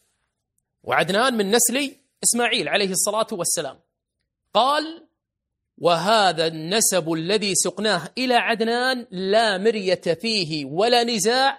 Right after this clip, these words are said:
وهو ثابت بالتواتر والإجماع". هذا ما، ما في نزاع، لا أحد ي-،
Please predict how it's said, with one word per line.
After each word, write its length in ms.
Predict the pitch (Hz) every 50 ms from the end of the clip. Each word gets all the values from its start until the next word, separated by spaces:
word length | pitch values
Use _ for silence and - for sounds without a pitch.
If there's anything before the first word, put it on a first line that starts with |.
| - _ _ _ _ _
وهو 360 | - 175 165 170 175 170 175
ثابت 540 | 165 170 202 214 202 170 147 147 143 - -
بالتواتر 1200 | 151 143 139 143 233 226 - _ - 214 202 208 226 247 254 233 240 - 262 262 294 302 262 262 - _ _ _ _ _ _ _ _
والإجماع". 720 | 113 156 196 208 - - 220 175 180 120 - - _ _ _ _ _ _ _ _ _ _ _ _ _ _ _ _ _ _ _ _ _ _ _ -
هذا 180 | - 240 240 233
ما، 180 | 240 277 254
ما 160 | 220 220 254
في 160 | 262 254 254 247
نزاع، 500 | 240 233 190 226 185 113 - - - _ _ _ _ _ _ _ _ _ _ _ _ _ _ _
لا 120 | - 208 254
أحد 200 | 220 - 226 208
ي-، 140 | 214 -